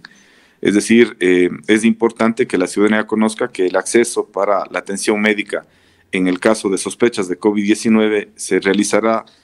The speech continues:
en la parte posterior, eh, del Hospital José Carrasco Arteaga.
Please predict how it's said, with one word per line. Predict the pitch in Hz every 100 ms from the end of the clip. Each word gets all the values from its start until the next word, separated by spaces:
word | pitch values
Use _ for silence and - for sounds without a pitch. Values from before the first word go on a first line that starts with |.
| _
en | - 98
la | 90
parte | 123 135 123
posterior, | - - 117 113 120 117 - _
eh, | - 90 87
del | 92 101
Hospital | 101 104 - 101 101
José | - 95 -
Carrasco | - 90 - 82
Arteaga. | - 69 -